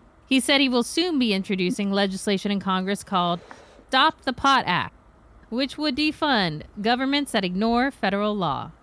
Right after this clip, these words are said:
It is important that the tribe understands they will be voting on a measure that, if enacted, could soon be very costly. However, he said he intends to pass, pursue the Stop Pot Act regardless of whether the E B C I referendum passes.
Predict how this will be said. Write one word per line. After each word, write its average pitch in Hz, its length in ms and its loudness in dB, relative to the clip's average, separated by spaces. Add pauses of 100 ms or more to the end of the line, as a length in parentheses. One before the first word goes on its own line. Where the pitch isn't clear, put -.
(540)
It 247 100 4
is 254 100 0
important 269 420 -2
that 233 120 0
the 226 80 -2
tribe 240 340 2
understands 202 600 -2
they 214 100 0
will 208 160 -2
be 214 140 -2
voting 240 320 0
on 254 120 2
a 233 40 2
measure 190 340 0
that, 185 260 -2
if 254 220 -2
enacted, 185 540 -2 (320)
could 294 180 -4
soon 269 260 0
be 247 140 0
very 190 300 0
costly. 143 600 -6 (880)
However, 277 420 4
he 254 180 0
said 269 160 0
he 254 80 2
intends 262 380 -2
to 247 80 -12
pass, 240 400 0
pursue 277 400 -6
the 240 100 2
Stop - 420 0
Pot 262 280 2 (160)
Act 208 240 -6
regardless 233 560 -2
of 196 40 -8
whether 180 280 -4
the 196 320 -8
E 220 40 -4
B 214 240 -4
C 214 240 -2
I 190 140 2
referendum 190 500 0
passes. 247 640 -2